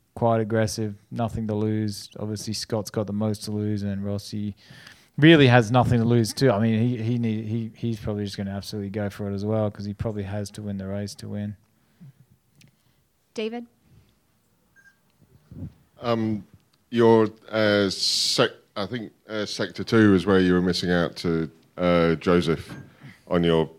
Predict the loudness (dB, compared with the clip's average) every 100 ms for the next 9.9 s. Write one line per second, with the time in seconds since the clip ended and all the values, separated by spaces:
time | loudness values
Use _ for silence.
0 | _ 0 2 2 2 4 0 -8 -20 -4
1 | 4 6 8 8 6 4 0 -12 -20 -20
2 | _ 0 2 4 4 6 6 2 -2 -20
3 | -10 -4 0 2 0 0 0 2 2 0
4 | -2 -4 0 0 -2 -8 -4 -2 0 -2
5 | -4 -10 _ _ -10 -6 -6 -8 _ -20
6 | -20 -20 -16 -10 -10 -10 _ -2 0 6
7 | 6 6 0 -6 -8 -12 -20 _ _ _
8 | _ _ -14 -2 2 2 0 -8 -20 _
9 | _ _ -8 -6 -4 -2 0 -2